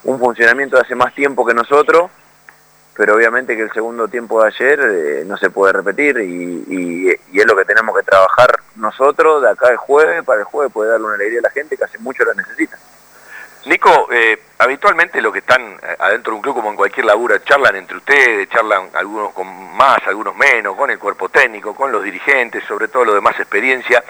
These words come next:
Speaker 2: nobleza obliga. Eh, ¿vos esperabas otro mercado de pases cuando terminó el torneo pasado? Digo por lo que escuchás cotidianamente.
Speaker 1: No, es que ahí yo no me puedo meter, Fabi.
Speaker 2: Sí.
Speaker 1: Ahí yo,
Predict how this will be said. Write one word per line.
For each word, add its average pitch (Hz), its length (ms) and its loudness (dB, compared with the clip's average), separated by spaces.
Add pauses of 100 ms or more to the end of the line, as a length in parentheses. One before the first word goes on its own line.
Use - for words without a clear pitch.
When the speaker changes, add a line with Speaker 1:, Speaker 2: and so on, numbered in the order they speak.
(520)
Speaker 2:
nobleza 123 400 2
obliga. 92 400 0 (440)
Eh, 101 320 2 (220)
¿vos 180 240 2
esperabas 165 500 2
otro 165 220 -6
mercado 131 400 2
de 117 60 2
pases - 280 -4
cuando 110 220 -2
terminó 104 340 -2
el 120 80 -2
torneo 113 320 -2
pasado? 143 360 0
Digo 254 180 0
por 156 160 0
lo 131 100 2
que 117 200 0
escuchás 147 360 0
cotidianamente. 110 880 -4 (920)
Speaker 1:
No, 175 260 6
es 107 100 0
que 113 140 -4
ahí 151 160 0
yo 127 80 -4
no 110 80 -8
me 104 120 -8
puedo 110 340 4
meter, 92 260 -8
Fabi. 90 280 -2
Speaker 2:
Sí. 95 280 -4
Speaker 1:
Ahí 92 720 -4
yo, 85 800 2